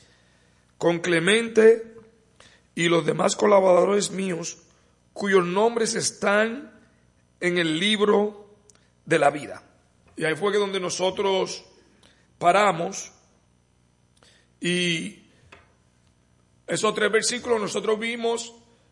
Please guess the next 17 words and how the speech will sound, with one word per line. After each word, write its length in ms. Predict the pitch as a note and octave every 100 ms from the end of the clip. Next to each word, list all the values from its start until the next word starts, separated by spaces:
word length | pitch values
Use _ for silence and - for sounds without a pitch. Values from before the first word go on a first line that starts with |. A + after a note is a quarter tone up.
| _ _
lo 180 | F3 F3
que 100 | F#3+
es 100 | F#3
estar 320 | G#3 G#3+ F#3+
firme 600 | F#3+ A3+ A#3 F#3 F3+ G#3 - _ _ _
en 160 | E3+ F#3+
el 100 | G#3
Señor. 480 | G#3+ G#3 G3 F#3 - - - _ _ _ _ _ _ _ _ _ _ _ _ _ -
Lo 180 | F3
que 100 | F3
es 160 | F3+ F3+
estar 340 | G3 - G3
firme 400 | - G#3 A3+ A3+
en 80 | A3
el 80 | A3
Señor, 520 | A3 G#3+ A3 G#3+ G#3+ -
uno, 520 | G#3+ G3 F#3+ A3